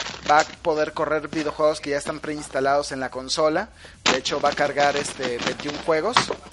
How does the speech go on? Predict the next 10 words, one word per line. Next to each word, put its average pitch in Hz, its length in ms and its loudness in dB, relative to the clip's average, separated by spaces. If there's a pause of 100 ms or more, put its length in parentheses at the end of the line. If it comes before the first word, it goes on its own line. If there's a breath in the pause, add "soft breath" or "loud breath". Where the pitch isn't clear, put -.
(120)
Ese - 140 -6
ruido. 147 400 2
<laughs> - 1120 -10
Si 120 140 -12
no, 127 80 -8
pues 131 160 -8
si 131 80 -4
no 143 60 -2
hablen, 151 240 0
mutean. 160 340 -8